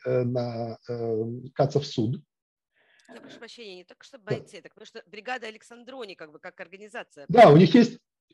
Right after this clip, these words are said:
Speaker 1: ну, есть организация бывших бойцов Александрони. Самой бригады,
Speaker 2: Мгм.
Speaker 1: конечно, уже
Speaker 2: То
Speaker 1: нет.
Speaker 2: есть, то есть не те, кто давал интервью, я имею в
Speaker 1: Нет,
Speaker 2: виду,
Speaker 1: нет, не
Speaker 2: а
Speaker 1: те, кто давал
Speaker 2: как бы
Speaker 1: интервью.
Speaker 2: организация бригады Александрони.
Speaker 1: Да, да, да, да. Они подали в суд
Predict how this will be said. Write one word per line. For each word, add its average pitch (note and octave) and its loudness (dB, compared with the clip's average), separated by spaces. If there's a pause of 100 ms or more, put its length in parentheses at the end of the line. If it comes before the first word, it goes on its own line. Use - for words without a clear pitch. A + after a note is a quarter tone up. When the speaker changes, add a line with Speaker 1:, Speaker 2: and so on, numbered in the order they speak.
Speaker 1:
ну, E3 4
есть F#3+ 8
организация D#3 8
бывших D3 4
бойцов C#3 4
Александрони. C#3 2
Самой A#2+ -6
бригады, B2+ 2
Speaker 2:
Мгм. - -16
Speaker 1:
конечно, C#3 0
уже C3+ 4
Speaker 2:
То A#3 4
Speaker 1:
нет. D4+ 6
Speaker 2:
есть, - -18 (800)
то A3 -14
есть G#3+ -18
не C4 -20
те, F#4+ -18
кто G#3+ -14 (300)
давал F#3 -12
интервью, F3 -20 (300)
я - -20
имею B2+ -20
в - 0
Speaker 1:
Нет, F3 2
Speaker 2:
виду, - -16
Speaker 1:
нет, D3+ 0
не G#3 4
Speaker 2:
а - 2
Speaker 1:
те, G3 6
кто D3 0
давал B2+ 6
Speaker 2:
как B2+ 6
бы A#2+ 0
Speaker 1:
интервью. A#2+ 0 (100)
Speaker 2:
организация C4+ -14
бригады G#3+ -18
Александрони. F3+ -20 (340)
Speaker 1:
Да, D3+ 8
да, A2 -2
да, - -10 (280)
да. - -12
Они G#3+ 4
подали D3+ 6
в C#3+ 0
суд C#4 0